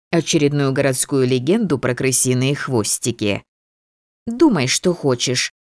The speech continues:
начала Томка. Но всё это случилось на самом деле,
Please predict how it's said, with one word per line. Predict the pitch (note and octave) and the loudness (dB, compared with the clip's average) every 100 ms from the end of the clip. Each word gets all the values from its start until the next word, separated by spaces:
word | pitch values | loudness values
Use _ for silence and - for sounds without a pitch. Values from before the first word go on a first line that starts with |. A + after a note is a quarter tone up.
| _ - | _ -4
начала | C3+ - C3 C3 C3 | -4 0 0 0 -2
Томка. | - A#2+ G#2+ A2 G#2 - _ _ _ - | 0 0 0 -2 -4 -6 _ _ _ -4
Но | F3 | -2
всё | F3 - C#4+ | 0 2 4
это | C#3+ C3 | 2 0
случилось | C#3+ C#3 D3 C3+ C3 C#3+ | 0 0 0 0 0 -2
на | C3+ | 0
самом | - C#3 C#3+ D#3 | 0 0 -2 -2
деле, | C#3+ C#3 A#2+ A2 | 0 0 0 -2